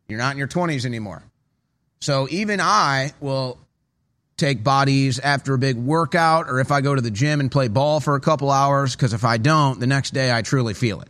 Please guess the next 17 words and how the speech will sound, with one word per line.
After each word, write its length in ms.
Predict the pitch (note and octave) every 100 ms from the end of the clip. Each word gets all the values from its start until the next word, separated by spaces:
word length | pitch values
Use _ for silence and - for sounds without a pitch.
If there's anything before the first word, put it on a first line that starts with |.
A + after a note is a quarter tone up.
| -
And 120 | G#2
I 120 | A2+
mean, 240 | B2+ B2+ B2+
it's, 360 | A2+ - - B2+
you 80 | G#2
know, 160 | F2+ - _ _
you're 200 | G#2 A#2+
sore 400 | - D3 D3 C#3+
in 80 | D3
the 80 | C#3+
knees, 420 | C3+ C3+ C3+ A#2
you're 100 | B2+
sore 380 | - A#2+ C3+ C3+
in 60 |
the 80 | C3+
legs, 440 | B2 B2+ B2+ B2
you're, 140 | G#2